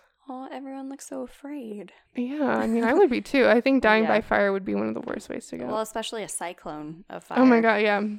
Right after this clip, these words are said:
Speaker 2: Fire tornado.
Speaker 1: There are ways to die,
Speaker 2: Mm-mm-hmm.
Speaker 1: and that is not one.
Speaker 2: Yeah.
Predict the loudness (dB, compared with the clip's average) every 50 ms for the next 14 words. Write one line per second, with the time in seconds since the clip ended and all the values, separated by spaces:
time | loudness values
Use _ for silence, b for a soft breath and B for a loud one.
0 | -12 _ _ _ -6 -2 -2 -2 -2 -2 -4 -6 -6 -6 -6 -6 -4 -4 -2 -2
1 | -2 -2 -4 -4 -6 -8 -8 -6 -6 -6 -6 -6 -6 -8 -10 -12 -14 -10 -6 -6
2 | -4 -4 -4 -4 -2 -2 0 0 0 0 0 0 -2 -4 -6 -8 -8 -10 -12 -14
3 | -14 -14 -12 -12 -12 -12 -12 -12 -12 -12 -12 -14 -16 -16 B B B B B B
4 | B B B _ -12 -12 -10 -10